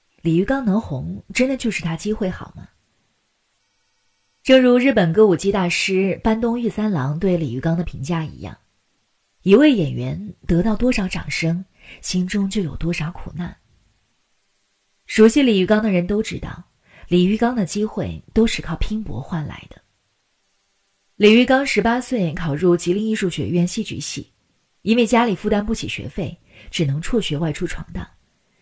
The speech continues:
但是他并没有放弃艺术追求。一次偶然的机会，李玉刚在驻场歌厅用反串的形式演唱了一首歌曲，竟然大受好评。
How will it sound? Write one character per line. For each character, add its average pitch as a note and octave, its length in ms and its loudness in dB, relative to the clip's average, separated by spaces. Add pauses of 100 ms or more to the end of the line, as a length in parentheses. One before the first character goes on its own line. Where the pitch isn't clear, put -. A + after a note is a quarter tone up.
(100)
但 G#3+ 160 6
是 F3 380 0
他 A3+ 120 -2
并 A#3+ 160 -4
没 G#3+ 100 -4
有 D3+ 120 0
放 G3 240 -4
弃 E3+ 180 -6
艺 D#3+ 60 -2
术 B2 140 -8
追 C#3+ 180 -6
求。 - 320 -12 (1400)
一 A3 140 4
次 A#3+ 100 4
偶 A#3+ 100 8
然 D3 160 0
的 C#3 80 -4
机 F3 160 -6
会， - 240 -10 (480)
李 F#3+ 160 4
玉 A3+ 80 4
刚 B3+ 220 0
在 A#3 180 0
驻 B3 140 -2
场 E3 180 -4
歌 E3 160 -2
厅 G3 440 -4
用 A3 200 -2
反 C#3 160 -6
串 A#3+ 160 -4
的 A3+ 60 -2
形 C3 240 -8
式 D#3 320 -2
演 C3+ 160 -4
唱 F#3 140 -2
了 F3 40 0
一 F3+ 80 -2
首 F3+ 140 -6
歌 E3 220 -6
曲， - 280 -6 (380)
竟 G#3+ 180 0
然 F3 140 0
大 A3+ 160 0
受 F#3+ 160 -2
好 - 160 -10
评。 D3+ 340 -10